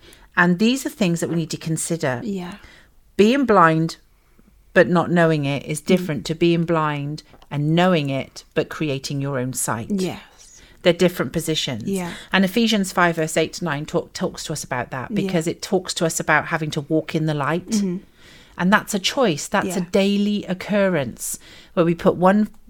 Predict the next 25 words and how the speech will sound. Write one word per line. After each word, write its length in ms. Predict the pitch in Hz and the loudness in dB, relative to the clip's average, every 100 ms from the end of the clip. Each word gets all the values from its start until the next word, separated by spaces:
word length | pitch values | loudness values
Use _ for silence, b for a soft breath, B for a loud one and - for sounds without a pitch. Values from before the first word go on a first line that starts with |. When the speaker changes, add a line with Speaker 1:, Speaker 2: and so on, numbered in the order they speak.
| - | -20
Speaker 1:
foot 380 | - - 202 185 | -8 2 2 2
in 100 | 202 | -2
front 240 | 185 185 - | 0 0 0
of 40 | |
the 140 | 190 202 | 0 2
other 300 | 165 151 151 | 2 0 0
with 200 | 170 170 | 0 2
intent 640 | 202 202 160 127 - - - | 0 0 0 -2 -4 -10 -6
Speaker 2:
Yeah. 300 | 202 180 - - - | -6 -6 -12 -16 -4
Speaker 1:
to 120 | 170 | -2
walk 340 | 160 151 147 | 4 2 2
in 160 | 151 147 | -2 0
the 120 | 147 | -2
light. 300 | 135 123 120 - | -2 -4 -6 -8
Speaker 2:
Yes. 560 | 196 180 190 - - - _ B B B B B | -6 -6 -8 -18 -20 -20 _ B B B B B
Speaker 1:
Um, 560 | 175 180 185 185 190 196 B B B B B B B B B B B B | 4 6 8 6 2 -2 B B B B B B B B B B B B
so 540 | - - 302 302 302 247 - | 2 12 12 12 6 0 -8
it's 200 | 277 269 | -6 2
interesting, 480 | 330 330 233 - 220 | 2 2 -2 -2 2
isn't 220 | 220 220 | 2 2
it? 180 | 185 185 208 | 2 2 0
Speaker 2:
Mm. 180 | 175 - - - _ _ _ _ _ _ - | -2 -10 -16 -20 _ _ _ _ _ _ -6
Speaker 1:
We, 360 | 202 233 214 - - | 0 0 0 -6 -4
we 180 | 226 240 | 0 0
think 460 | 233 269 240 - | 0 -2 -2 -4